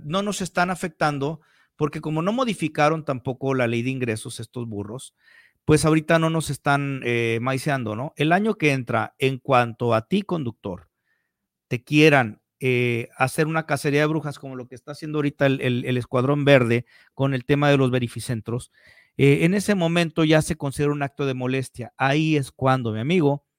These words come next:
entran los amparos. Si no son las empresas, somos nosotros.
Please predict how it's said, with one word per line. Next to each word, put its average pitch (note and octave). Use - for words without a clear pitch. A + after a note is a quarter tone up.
entran C3
los A#2
amparos. -
Si C#3
no D3
son D#3
las C3+
empresas, D3
somos C3
nosotros. -